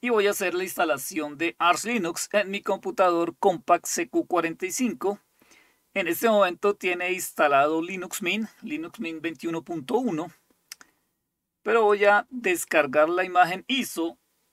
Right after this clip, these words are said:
y hacer la instalación en este mismo computador, es decir, voy a borrar Linux Mint. Y aquí en Download, entonces voy a descargar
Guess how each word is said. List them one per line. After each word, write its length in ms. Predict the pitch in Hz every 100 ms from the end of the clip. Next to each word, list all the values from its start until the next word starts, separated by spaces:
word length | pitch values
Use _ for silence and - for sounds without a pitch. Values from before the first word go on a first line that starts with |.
| _
y 140 | 208
hacer 260 | 226 175 185
la 120 | 185
instalación 760 | 190 - 165 143 - 151 151 -
en 200 | 180 160
este 260 | 160 - 185
mismo 360 | 185 165 170
computador, 680 | 190 185 190 233 226 190 202 -
es 100 | 143
decir, 280 | 143 160
voy 260 | 127 139 156
a 40 |
borrar 460 | 175 180 139 135 135
Linux 320 | 165 185 185
Mint. 340 | 202 175 180 - - _ _ _ _ _ _ _ _ _ _ _ _ _ _ _ _ _
Y 120 | 208
aquí 340 | 240 - 220 202
en 240 | 202 185 - 143
Download, 560 | 175 185 185 185 185
entonces 800 | 170 143 131 160 160 - 202 196
voy 260 | 156 156 165
a 80 | 180
descargar 680 | 170 - 151 147 135 151